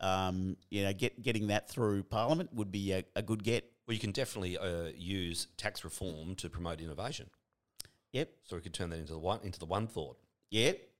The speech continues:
Speaker 1: There you go. <laughs> One set of legislation. Easy.
Speaker 2: <laughs> Perfect. Uh, uh, so, Sammy,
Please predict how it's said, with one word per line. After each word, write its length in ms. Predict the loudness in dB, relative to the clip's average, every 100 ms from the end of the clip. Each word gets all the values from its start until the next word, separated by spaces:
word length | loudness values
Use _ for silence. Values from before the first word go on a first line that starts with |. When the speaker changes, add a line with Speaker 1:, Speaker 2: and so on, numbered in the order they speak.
| -4
Speaker 1:
There 100 | 0
you 60 | 6
go. 240 | 8 8 6 -4
<laughs> 120 | 2
One 160 | 6 8
set 160 | 8
of 60 | 8
legislation. 600 | 4 4 4 4 4 2
Easy. 300 | 2 2 -2 -8 -18
Speaker 2:
<laughs> 140 | _
Perfect. 680 | 10 12 12 10 2 0 -6 -10 -6
Uh, 40 | -2 2
uh, 120 | 2 4
so, 160 | 4
Sammy, 360 | 6 6 6 2